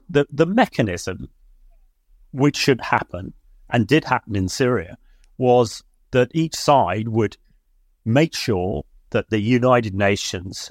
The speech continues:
knew where these vital sites were. And, we, you know, for our hospitals in Syria, we'd give a grid reference.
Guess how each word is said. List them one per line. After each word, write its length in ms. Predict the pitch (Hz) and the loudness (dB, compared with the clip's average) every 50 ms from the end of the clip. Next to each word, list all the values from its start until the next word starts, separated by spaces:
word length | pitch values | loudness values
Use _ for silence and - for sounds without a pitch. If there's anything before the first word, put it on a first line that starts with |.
| - - | -12 -6
knew 320 | 110 113 123 135 139 135 | -2 0 2 2 4 4
where 400 | 120 107 98 101 104 110 117 113 - - - _ _ _ _ _ - | 4 4 4 4 2 0 -2 -4 -12 -20 -20 _ _ _ _ _ -8
these 360 | 117 107 127 131 139 117 - | 0 2 2 2 2 -2 0
vital 400 | - 117 110 120 117 - - 147 | 2 4 4 4 2 -2 -6 -6
sites 460 | - - - 151 156 165 - - - - | -4 -2 0 0 0 -2 -4 -8 -4 -2
were. 280 | 156 180 - - - - - - | -2 -2 -2 -4 -6 -8 -8 -8
And, 260 | - 117 107 107 113 - - 95 | -6 -6 -6 -6 -8 -10 -8 -6
we, 120 | 120 123 117 - _ _ | -4 -4 -6 -8 _ _
you 180 | - 147 143 131 | -8 -6 -4 -2
know, 200 | 98 104 120 131 - _ _ _ _ | -2 -2 -4 -6 -10 _ _ _ _
for 100 | - 143 135 | 0 0 4
our 200 | - 123 127 113 | 4 4 4 4
hospitals 480 | - 156 - - - - 120 113 98 | 2 0 -2 -2 -4 -4 -4 -4 -2
in 120 | 107 110 101 | -2 -4 -4
Syria, 300 | - - 120 107 110 143 | 0 0 -2 0 0 -2
we'd 180 | 147 131 117 | -4 -4 -2
give 120 | - 139 113 | -2 -4 -4
a 60 | 113 | -4
grid 260 | - - 226 277 202 | -2 -2 -2 0 0
reference. 560 | 143 120 - - - 107 85 - - - - | 0 -2 -2 -2 -6 -8 -8 -8 -12 -16 -16